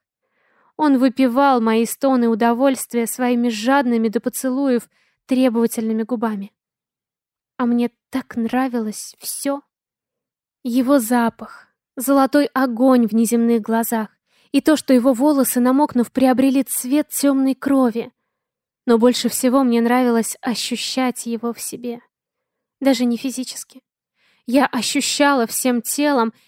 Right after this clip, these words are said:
и всем своим мощным пси-полем. Да, он шиариец. Но это удивительно добрый, светлый и правильный мужчина,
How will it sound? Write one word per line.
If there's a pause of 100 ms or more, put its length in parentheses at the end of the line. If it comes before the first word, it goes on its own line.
(160)
и
всем
своим
мощным
пси-полем. (540)
Да,
он
шиариец. (680)
Но
это
удивительно
добрый,
светлый
и
правильный
мужчина,